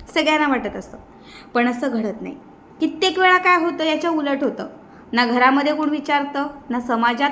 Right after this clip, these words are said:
कोण विचारतं, ना चार लोकांमध्ये फिरत असताना कोणी आपल्याकडे बघतं. मग आपण म्हणतो, आपण बऱ्याच वेळा विचार करतो, "माझ्याच बाबतीत असं का? मला का कोणी किंमत देत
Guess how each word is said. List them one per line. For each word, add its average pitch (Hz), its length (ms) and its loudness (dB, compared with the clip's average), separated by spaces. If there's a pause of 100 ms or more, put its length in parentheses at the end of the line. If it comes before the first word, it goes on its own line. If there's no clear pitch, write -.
कोण 294 160 -2
विचारतं, 285 540 -4 (300)
ना 262 80 0
चार 285 380 4
लोकांमध्ये 277 560 0
फिरत 254 380 -8
असताना 285 460 2
कोणी 269 240 -2
आपल्याकडे 247 440 -4
बघतं. 208 360 -8 (680)
मग 269 80 6
आपण 311 300 6
म्हणतो, 285 480 0
आपण 254 220 -4
बऱ्याच 262 280 -2
वेळा 277 180 -2
विचार 233 300 -4
करतो, 202 480 -8
"माझ्याच 254 540 0
बाबतीत 302 380 -4
असं 277 220 -8
का? - 140 -14 (600)
मला 330 180 4
का 339 240 6
कोणी 359 240 0
किंमत 294 320 -2
देत 226 220 -2